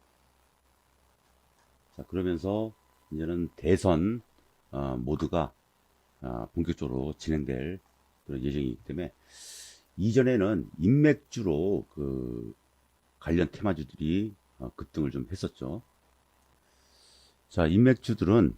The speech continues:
요거는 애니 능률인데요. 어, 최대 주주가 윤석열 전 총장과 같은 팥병 유치라는 이유로 이렇게 급등을 했던 겁니다. 근데 막상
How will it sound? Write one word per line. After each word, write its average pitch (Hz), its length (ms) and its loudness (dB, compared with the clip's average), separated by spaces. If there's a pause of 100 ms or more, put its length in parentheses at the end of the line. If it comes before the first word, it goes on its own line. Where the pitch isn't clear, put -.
(180)
요거는 113 640 6
애니 101 240 8
능률인데요. 80 640 0 (1300)
어, 73 380 0
최대 139 240 6
주주가 98 720 0 (640)
윤석열 78 500 2
전 71 320 -2
총장과 85 680 0 (140)
같은 - 320 -6
팥병 - 340 0
유치라는 76 340 -2
이유로 62 360 -4 (340)
이렇게 - 200 -10
급등을 73 340 -4
했던 92 240 -4
겁니다. 52 340 -8 (360)
근데 80 140 -2
막상 90 560 2